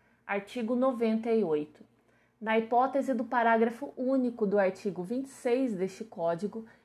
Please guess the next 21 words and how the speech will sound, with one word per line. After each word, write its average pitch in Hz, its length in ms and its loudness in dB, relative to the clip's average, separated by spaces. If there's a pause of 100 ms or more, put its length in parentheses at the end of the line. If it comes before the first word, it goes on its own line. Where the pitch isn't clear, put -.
(100)
e 233 120 0
necessitando 269 840 2
o 247 60 -2
condenado 226 800 0
de 165 80 -6
especial 220 640 -2
tratamento 226 640 -4
curativo, 240 840 -2 (320)
a 240 120 -2
pena 294 340 2
privativa 269 640 0
de 226 120 -2
liberdade 190 680 2
pode 214 300 0
ser 214 220 2
substituída 262 1000 -4
pela 254 340 -2
internação 262 920 -4 (400)
ou 226 220 4
tratamento 262 760 0
ambulatorial, 226 1000 4